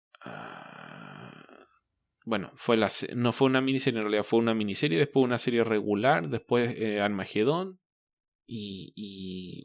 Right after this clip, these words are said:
uf, pare de contar, creo que hasta Brightest Day no se hizo nada más con Hawk and Dove. No, puedo estar equivocado, pero es lo que yo recuerdo, y esos son,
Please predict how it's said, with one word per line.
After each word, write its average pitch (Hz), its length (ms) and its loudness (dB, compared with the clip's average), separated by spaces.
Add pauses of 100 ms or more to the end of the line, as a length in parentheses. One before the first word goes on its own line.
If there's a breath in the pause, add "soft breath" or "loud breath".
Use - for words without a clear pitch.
uf, - 380 -10
pare 117 240 6
de 117 120 4
contar, 117 420 2
creo 139 260 6
que 131 60 2
hasta 120 220 4
Brightest 120 540 2
Day 143 320 6
no 135 480 -2
se 135 160 -2
hizo 135 260 0
nada 95 280 0
más 147 200 -2
con 131 220 0
Hawk 143 260 4
and 135 200 -2
Dove. 151 240 0 (200)
No, - 160 -18 (680)
puedo 160 120 4
estar 160 160 6
equivocado, 143 420 6
pero 120 140 4
es 120 40 2
lo 120 100 2
que 113 260 2
yo 120 140 4
recuerdo, 127 340 2
y 123 80 6
esos 117 200 4
son, 120 420 2